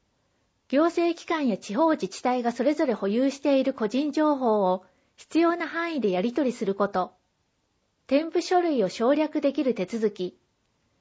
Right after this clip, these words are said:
児童手当や介護保険などの地方自治体の手続きのほか、健康保険やハローワーク関係の手続きなど。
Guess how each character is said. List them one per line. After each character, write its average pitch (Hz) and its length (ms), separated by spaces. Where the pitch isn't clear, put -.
児 233 160
童 320 220
手 311 260
当 220 100
や 190 120
介 254 260
護 311 100
保 311 100
険 285 240
な 233 120
ど 202 120
の 185 280
地 226 160
方 339 200
自 - 160
治 - 160
体 269 200
の 262 80
手 226 120
続 277 240
き 240 120
の 208 120
ほ 196 140
か、 190 240
健 320 220
康 349 260
保 339 120
険 294 280
や 190 80
ハ 185 140
ロ 262 220
ー 302 40
ワ 302 180
ー - 20
ク - 160
関 302 240
係 233 200
の 185 100
手 190 100
続 254 240
き 226 140
な 202 120
ど。 185 180